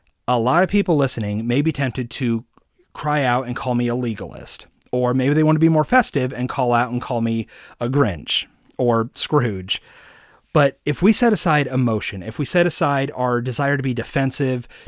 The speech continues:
to defend plans that we have that are coming up in less than a week, I hope that it's easy to see that the entire point of this episode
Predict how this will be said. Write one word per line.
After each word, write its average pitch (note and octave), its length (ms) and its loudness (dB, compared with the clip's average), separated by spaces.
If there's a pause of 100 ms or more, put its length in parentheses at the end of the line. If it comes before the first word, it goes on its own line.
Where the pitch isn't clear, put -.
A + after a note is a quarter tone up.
to C#3 100 -6
defend C#3 440 0
plans B2+ 360 -2
that B2 100 -6
we B2 140 -2
have B2 360 -2
that A#2+ 100 -4
are G#2+ 40 -6
coming B2+ 300 -2
up A#2 140 -2
in A#2 60 -6
less A#2 220 -2
than A2 140 -4
a G#2+ 40 -2
week, A2+ 400 -2 (440)
I C#3+ 100 -2
hope E3+ 340 0
that E3+ 140 2
it's D#3 260 -4
easy D3+ 340 -4
to C3 100 -8
see B2 220 -4
that A#2+ 160 -8
the B2+ 100 -6
entire C#3 540 -4
point C3+ 320 -2
of A#2 80 -8
this A2 200 -4
episode F#2+ 680 -8